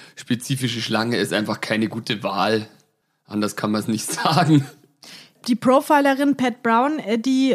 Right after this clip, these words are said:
Speaker 2: behauptet ja auch, dass möglicherweise Octavian der Mörder von Cleopatra ist und dass sie sich eben gar nicht selbst suizidiert hätte. Weil Octavian hat natürlich das Motiv, dass er sie aus dem Weg schaffen wollte, um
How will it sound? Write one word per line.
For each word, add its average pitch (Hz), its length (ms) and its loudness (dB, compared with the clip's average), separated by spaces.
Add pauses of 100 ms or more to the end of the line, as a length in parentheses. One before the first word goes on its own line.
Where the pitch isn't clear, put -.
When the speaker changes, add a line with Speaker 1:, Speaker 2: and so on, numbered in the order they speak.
(140)
Speaker 2:
behauptet 247 580 -2
ja 254 240 -2
auch, 240 260 0
dass 240 220 -2
möglicherweise 233 840 0
Octavian 214 800 0
der 285 140 2
Mörder 269 340 2
von 254 240 0
Cleopatra 254 560 0
ist 247 200 -2
und 233 120 0
dass 226 160 -2
sie 233 60 -6
sich 220 260 -6
eben 220 220 2
gar 214 160 2
nicht 214 180 0
selbst 220 340 -2
suizidiert 220 680 0 (100)
hätte. 226 260 -2 (800)
Weil 233 240 4
Octavian 220 720 2
hat 311 160 0
natürlich 302 680 0
das 262 160 0
Motiv, 262 480 2
dass 240 340 0
er 220 240 4
sie 247 160 0
aus 226 160 2
dem 220 160 6
Weg 233 400 -2
schaffen 247 480 -2
wollte, 233 400 0
um 226 420 4